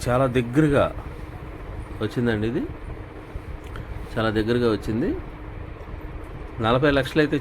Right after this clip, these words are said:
చెప్తున్నారు. హండ్రెడ్ షేర్ వచ్చేసరికి కార్ పార్కింగ్, త్రిబుల్ బెడ్‌రూమ్.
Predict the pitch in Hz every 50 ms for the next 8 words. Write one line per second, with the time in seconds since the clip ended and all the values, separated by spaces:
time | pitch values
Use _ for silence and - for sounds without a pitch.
0 | - 131 123 - - 139 139 139 147 180 233 330 311 - - - - - - -
1 | - - - - - - - - - - - - - 113 120 127 143 147 143 135
2 | - 147 135 131 123 113 - 123 104 - 113 104 95 90 98 87 80 71 67 67
3 | 67 - - - - - - 104 107 107 - 127 123 120 117 120 135 143 170 208
4 | 240 - - 110 110 123 127 127 120 123 113 113 127 180 285